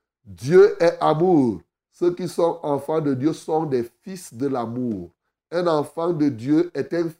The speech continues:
fils. C'est l'amour qu'il a engendré. Donc l'amour doit être en toi. Et je rappelle que pour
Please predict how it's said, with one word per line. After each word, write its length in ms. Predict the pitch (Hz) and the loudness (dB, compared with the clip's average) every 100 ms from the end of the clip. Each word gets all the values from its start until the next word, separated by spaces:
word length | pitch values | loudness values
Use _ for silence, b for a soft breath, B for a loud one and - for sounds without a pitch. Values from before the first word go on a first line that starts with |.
| - | -2
fils. 480 | 311 285 - - - _ _ - | 2 2 0 -16 -20 _ _ -10
C'est 80 | 147 | -4
l'amour 600 | 147 147 170 202 208 - | -2 -2 -4 -2 -2 -4
qu'il 160 | 180 170 | -6 -4
a 140 | - 139 | -4 -8
engendré. 920 | 131 123 104 120 117 113 117 104 - _ _ - | -8 -8 -8 -6 -6 -6 -6 -6 -10 _ _ -8
Donc 240 | 123 139 | -4 -2
l'amour 640 | 139 131 135 151 175 208 165 | -2 -4 -6 -10 -6 -4 -4
doit 300 | 127 156 - | -4 -4 -4
être 320 | 143 - 139 120 | -10 -10 -14 -12
en 160 | 107 | -14
toi. 440 | 92 123 113 - _ _ _ _ _ | -12 -8 -8 -8 _ _ _ _ _
Et 140 | 156 175 | 2 4
je 120 | 160 | 4
rappelle 560 | 160 156 147 208 220 | 2 2 2 4 4
que 100 | 214 | 4
pour 320 | 180 175 202 | 0 0 -6